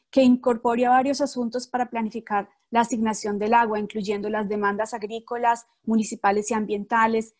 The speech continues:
el suministro y disponibilidad de agua, la calidad del agua, la transferencia, conducción y operación de los sistemas y las consideraciones ecológicas. Sí.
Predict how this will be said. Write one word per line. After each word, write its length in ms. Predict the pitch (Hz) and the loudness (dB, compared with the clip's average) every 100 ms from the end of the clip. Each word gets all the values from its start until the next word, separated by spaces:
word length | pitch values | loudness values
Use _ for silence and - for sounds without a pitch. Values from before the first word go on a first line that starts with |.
| _ | _
el 180 | - 240 | 2 2
suministro 640 | 233 254 233 226 220 - 240 | 2 0 2 2 0 -2 -4
y 40 | |
disponibilidad 680 | 226 233 220 208 202 196 196 | -2 -4 -4 -2 0 0 2
de 100 | 220 | 4
agua, 480 | 214 214 226 - _ _ | 4 4 0 -2 _ _
la 300 | 226 226 226 | 2 4 2
calidad 360 | 226 214 196 196 | -4 -2 -4 -4
del 160 | 220 | -2
agua, 480 | 226 220 220 226 - _ _ | 2 2 0 -6 -8 _ _
la 200 | 226 226 | -2 -2
transferencia, 720 | 220 214 220 208 208 233 226 | -4 -6 -8 -6 -8 -10 -8
conducción 520 | 247 208 - - 208 | -6 -6 -6 -4 -4
y 40 | 220 | -4
operación 440 | 226 220 214 202 | -4 -4 -4 -6
de 80 | 214 | -6
los 140 | 226 | -4
sistemas 540 | 262 - 226 220 226 - _ _ | -6 -4 -4 -2 -4 -8 _ _
y 120 | 240 | 2
las 200 | 208 208 | 2 0
consideraciones 760 | - 220 214 196 190 190 185 214 | -4 -2 0 0 0 -2 -4 -6
ecológicas. 920 | 208 202 220 196 190 190 - - - _ _ _ _ _ _ _ _ _ _ _ _ _ _ _ _ _ _ _ | -4 2 2 2 -4 -8 -8 -14 -14 _ _ _ _ _ _ _ _ _ _ _ _ _ _ _ _ _ _ _
Sí. 180 | - | -16